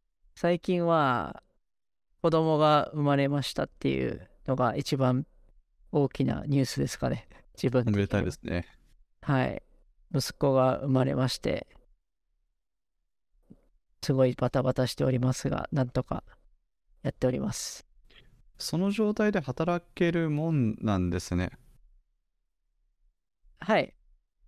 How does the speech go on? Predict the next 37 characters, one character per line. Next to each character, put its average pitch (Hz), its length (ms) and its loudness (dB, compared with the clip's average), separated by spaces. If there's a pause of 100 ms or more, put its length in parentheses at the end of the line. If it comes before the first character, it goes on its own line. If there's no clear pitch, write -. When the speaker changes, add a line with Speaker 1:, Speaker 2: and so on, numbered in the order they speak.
Speaker 1:
あ、 - 160 -10 (240)
基 - 100 -8
本 214 180 2
的 208 260 0
に 190 340 0 (1900)
自 160 180 0
分 170 300 2
の 160 400 -2 (260)
全 175 280 2
て 127 160 -2
の 127 240 -4 (840)
リ 147 120 0
ソ 147 200 0
ー 131 40 -2
ス - 160 -2
を 135 200 2 (100)
使 - 200 -8
っ 143 60 -2 (160)
て、 - 300 0 (1000)
両 151 220 2
方 139 460 0 (220)
頑 147 180 2
張 147 120 4
れ 127 100 2
ば 117 240 -2 (160)
頑 135 180 0
張 135 100 2
れ 127 100 0
る 135 80 -2
っ 123 40 -2
て - 180 -6
感 127 160 -2
じ 127 100 -2
で 127 80 2
す - 120 -6
よ - 60 -4
ね。 - 180 -8